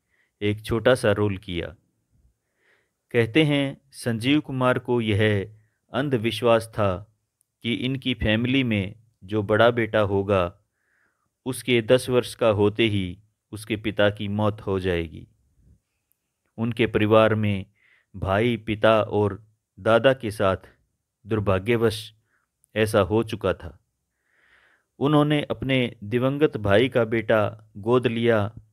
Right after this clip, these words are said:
और उसके दस वर्ष का होने पर उनकी मौत हो गई। संजीव कुमार अपने अभिनय से हर भूमिका में ढल जाते थे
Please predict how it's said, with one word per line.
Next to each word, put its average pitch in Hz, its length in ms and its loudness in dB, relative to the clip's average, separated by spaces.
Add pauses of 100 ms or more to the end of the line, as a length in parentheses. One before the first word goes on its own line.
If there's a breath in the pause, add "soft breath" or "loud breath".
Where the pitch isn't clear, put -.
(320)
और 117 160 2
उसके 117 480 -4 (540)
दस 123 280 2
वर्ष 123 280 0
का 110 140 0
होने 110 340 2
पर 98 400 -2 (300)
उनकी 107 320 -6
मौत 101 320 -4
हो 95 200 -4
गई। 87 200 -8 (1500)
संजीव 127 400 2
कुमार 135 560 2 (420)
अपने 123 300 -4
अभिनय 117 420 -2
से 131 240 0
हर 123 200 2
भूमिका 113 520 0
में 110 380 -4 (200)
ढल 120 180 0
जाते 113 380 2 (100)
थे 104 280 -4